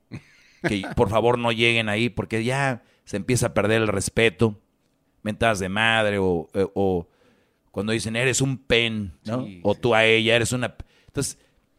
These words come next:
Speaker 1: esa es una cosa. ¿Qué opino de ella que lleve el chisme, el mitote? Que sea la T V Notas de la familia, que sea la Pati Chapoy de tu hogar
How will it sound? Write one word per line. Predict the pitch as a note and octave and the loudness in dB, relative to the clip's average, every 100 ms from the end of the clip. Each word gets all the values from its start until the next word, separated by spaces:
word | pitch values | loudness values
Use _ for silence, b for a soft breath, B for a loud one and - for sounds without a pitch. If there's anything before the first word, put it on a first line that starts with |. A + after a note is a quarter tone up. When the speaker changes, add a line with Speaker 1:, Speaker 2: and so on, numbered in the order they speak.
| _ _ _ _ _ - - _ _ _ _ - | _ _ _ _ _ -20 -20 _ _ _ _ 0
Speaker 1:
esa | F#3+ | 0
es | F#3+ G3 | 4 4
una | D3 A2 | 4 4
cosa. | A2+ B2 - _ _ _ _ _ | 2 2 -12 _ _ _ _ _
¿Qué | F#3 | 0
opino | F#3+ - E3 C3 | 0 2 2 4
de | A#2 A#2+ | 6 6
ella | B2+ A2 | 4 2
que | - G#2+ | 0 2
lleve | A#2 A#2+ | 4 4
el | G#2 | 2
chisme, | - B2+ A#2 A2+ | -2 0 0 -2
el | G2+ | -4
mitote? | G2 - B2 A#2+ - F#2+ - _ _ _ _ | -6 2 4 4 0 -6 -6 _ _ _ _
Que | G2 | -8
sea | F#2+ A#2+ A#2+ | 0 2 2
la | A2+ G#2 - | 2 0 2
T | A#2+ | 2
V | A2+ | 4
Notas | A2+ A#2+ A#2+ G2 | 0 0 0 0
de | |
la | G2 | 0
familia, | F#2+ G#2 A2+ A#2+ A2 G2 | 0 -2 0 0 -2 -2
que | F#2+ | -2
sea | - A#2 A2+ F#2+ b b b - | 2 4 4 0 b b b -8
la | G#2 G#2 G#2 G2+ G2 _ - | -2 0 2 0 -2 _ 0
Pati | A#2+ B2+ | 2 2
Chapoy | - A2 - B2 A#2+ A#2+ | 2 2 4 4 6 4
de | G#2+ | 2
tu | - G2 | 0 0
hogar | F#2 A2+ B2 - | 2 2 0 -2